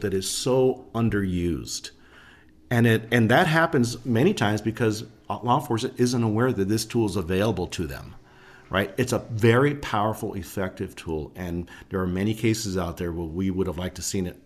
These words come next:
brought in sooner. So for a variety of reasons, it may or may not happen. I don't know. Kobe's absolutely correct. But Kobe, wha-, what, how far can these bloodhounds track in perfect conditions? But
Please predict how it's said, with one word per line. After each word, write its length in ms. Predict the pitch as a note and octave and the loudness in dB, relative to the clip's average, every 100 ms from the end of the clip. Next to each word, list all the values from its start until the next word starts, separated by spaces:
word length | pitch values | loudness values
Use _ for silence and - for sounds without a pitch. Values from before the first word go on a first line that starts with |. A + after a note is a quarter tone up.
| _ _ | _ _
brought 260 | E2+ F2 F2 | -6 -4 -2
in 180 | E2+ D2+ | -4 -6
sooner. 480 | - G#2 E2 D2 - - - - | -4 -2 -2 -6 -14 -20 -20 -6
So 160 | - A2 | 0 2
for 160 | B2+ | 4
a 20 | |
variety 320 | A2+ A#2+ D3 D3 | 6 6 6 6
of 80 | |
reasons, 380 | C3 C3 C#3 A#2 | 6 6 4 4
it 80 | A2 | 2
may 160 | G#2+ A#2 | 4 4
or 40 | |
may 120 | A2 | 2
not 200 | G#2+ G#2+ | 2 2
happen. 280 | A2 G#2+ - | 2 0 -4
I 100 | G2 | -4
don't 120 | F#2+ | -2
know. 120 | F#2+ G2 | -4 -4
Kobe's 300 | G#2 F#2+ G2 | -2 -2 -2
absolutely 400 | F#2 G2+ F#2 - | -2 -2 -4 -4
correct. 380 | F2 F2+ - - - - | -4 -4 -6 -12 -20 -2
But 360 | B2 A#2+ - - | -2 -2 -6 2
Kobe, 220 | D#3 D3+ | 6 6
wha-, 200 | D3 F3 | 4 0
what, 320 | C#3 A3+ - - - - - - - - - B2+ A#2+ | 0 -2 -2 -14 -20 -20 -20 -20 -20 -20 -10 -8 -4
how 280 | B2 G#3+ C4 | -2 0 0
far 400 | - G3 F3 D#3 | 2 4 6 4
can 220 | - B2 | 2 4
these 200 | B2 A2+ | 6 4
bloodhounds 760 | G2 G2+ A2+ B2 A#2+ F#2 F2+ - | 2 2 2 2 0 -2 -4 -6
track 600 | - - G#2 D2 C#2+ - | -6 0 2 2 -4 -6
in 180 | G2+ F#2+ | -4 -4
perfect 480 | - D3 C#3+ B2 - | 4 4 6 2 2
conditions? 640 | G2+ F#2+ G2+ - E2 D#2 | 0 2 0 0 -6 -6
But 340 | - F#2 - | -4 -4 -6